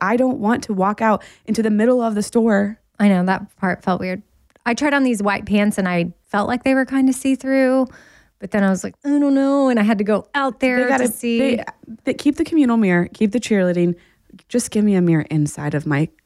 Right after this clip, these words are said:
Speaker 1: safe space.
Speaker 2: I wonder what that's about.
Speaker 1: I don't hope it's not, like, a budget thing. Or maybe it's so you then have to come out. So then the, the people are like, "Oh, that looks so good." And then you feel like you have to buy it.
Speaker 2: Maybe.
Speaker 1: Mm.
Speaker 2: I mean, it
Speaker 1: I will
Speaker 2: could be a
Speaker 1: say
Speaker 2: thing.
Speaker 1: Aritzia is way more aesthetically pleasing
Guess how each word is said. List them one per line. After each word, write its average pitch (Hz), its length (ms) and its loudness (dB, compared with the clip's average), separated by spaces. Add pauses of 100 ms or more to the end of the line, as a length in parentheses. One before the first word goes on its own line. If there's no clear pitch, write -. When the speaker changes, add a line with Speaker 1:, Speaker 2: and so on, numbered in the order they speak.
(120)
Speaker 1:
safe - 260 -8
space. 262 100 -4
Speaker 2:
I 285 40 0
wonder 381 220 0
what 392 160 0
that's 269 180 -2
about. 202 400 -2 (180)
Speaker 1:
I 160 100 0
don't 160 160 -2
hope - 180 -4
it's 262 120 -2
not, 226 100 2
like, 175 100 -2
a 170 60 2
budget 165 400 -2
thing. 170 340 -6 (140)
Or 254 160 2
maybe 240 240 0
it's - 260 -4
so - 140 -4
you 226 60 4
then 214 120 4
have 196 340 -4
to 262 80 -2
come 220 140 -2
out. 185 180 -2
So 190 100 -2
then 185 180 2
the, 175 80 0 (280)
the 202 80 -2
people 208 220 0
are 202 60 2
like, 208 180 0
"Oh, 285 120 0
that 294 100 2
looks 269 180 -4
so 254 120 0
good." 254 180 2
And 214 80 0
then 202 100 -2
you 202 60 -2
feel 202 120 0
like 190 100 -2
you 185 60 0
have 156 200 -4
to - 80 -8
buy 160 180 0
it. - 240 -4 (320)
Speaker 2:
Maybe. 226 280 0
Speaker 1:
Mm. 202 320 -2 (440)
Speaker 2:
I 220 60 -2
mean, 214 220 2
it 196 220 -8
Speaker 1:
I 254 80 0
will 294 100 2
Speaker 2:
could - 20 0
be - 40 0
a - 20 -6
Speaker 1:
say 269 200 -2
Speaker 2:
thing. 196 100 -2
Speaker 1:
Aritzia 220 320 0
is 214 120 0
way 180 300 0
more 196 180 2
aesthetically 165 540 -2
pleasing 151 500 0